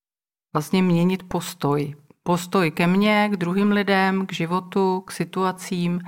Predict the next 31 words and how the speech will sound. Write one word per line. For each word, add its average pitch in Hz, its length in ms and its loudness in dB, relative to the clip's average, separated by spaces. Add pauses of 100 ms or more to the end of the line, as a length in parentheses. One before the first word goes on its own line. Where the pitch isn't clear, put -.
(360)
vidět 165 260 -2
to 180 140 -2
všechno 185 400 -2
jinak 160 400 0
a 156 140 -4
odtud 170 300 -6
se 185 120 -2
pak 180 220 -2
mění 170 320 -2
ta 170 100 -4
komunikace. 156 840 -4 (480)
Že 160 60 -2
komunikace, 175 680 0
eh, 175 240 4 (500)
školení, 175 440 0
která 175 300 4
jsem 170 200 -2
předtím 175 320 -2
zažívala, 165 580 2
tak 165 180 -4
byla 160 340 2
o 151 120 -2
tom 160 180 -2
třeba 156 300 -2
říkat 160 300 -2
nějaké 160 440 -2
určité 160 540 -2
věty, 156 500 0
něco 156 380 -2
nějak 156 320 -2
vyjadřovat. 151 720 -2